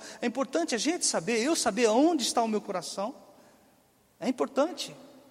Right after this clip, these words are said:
porque isso vai determinar o,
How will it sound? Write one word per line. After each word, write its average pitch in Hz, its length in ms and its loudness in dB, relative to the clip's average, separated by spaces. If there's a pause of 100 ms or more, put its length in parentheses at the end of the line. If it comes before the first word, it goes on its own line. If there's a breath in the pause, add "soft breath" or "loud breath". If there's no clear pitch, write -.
(800)
porque 175 220 -4
isso 233 540 0
vai 190 160 2
determinar 196 760 -4 (420 loud breath)
o, 196 220 -8